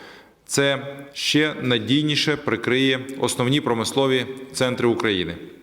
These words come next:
Є розуміння пріоритетності галузей, куди хочемо залучити інвестиції в першу чергу. Це видобуток критичної сировини,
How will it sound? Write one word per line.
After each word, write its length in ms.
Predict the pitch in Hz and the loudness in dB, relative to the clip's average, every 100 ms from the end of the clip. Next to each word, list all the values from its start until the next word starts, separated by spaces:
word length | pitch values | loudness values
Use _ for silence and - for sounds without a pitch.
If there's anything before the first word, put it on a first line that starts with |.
| - - _ _ | -20 -20 _ _
Є 140 | 110 151 | 0 2
розуміння 420 | 139 139 151 139 | 4 2 2 0
пріоритетності 720 | 113 123 117 127 131 117 123 | 2 2 4 2 0 -2 0
галузей, 400 | 110 117 117 147 | 2 2 2 2
куди 180 | 131 113 | 2 0
хочемо 440 | 113 127 117 113 | 0 -2 0 0
залучити 460 | 101 107 110 135 113 | 2 0 0 0 0
інвестиції 680 | 104 98 - 120 - 110 92 85 - | 0 0 0 -2 0 0 -2 -8 -16
в 40 | - | -4
першу 340 | 120 - 107 | -2 -2 -4
чергу. 380 | - 151 139 123 | 0 0 2 -2
Це 320 | - 110 101 92 | 0 0 0 0
видобуток 480 | 120 139 151 151 - | 2 2 2 0 0
критичної 520 | 139 - 139 - 123 | -2 0 -2 -2 -2
сировини, 460 | 131 120 120 120 | 0 0 0 0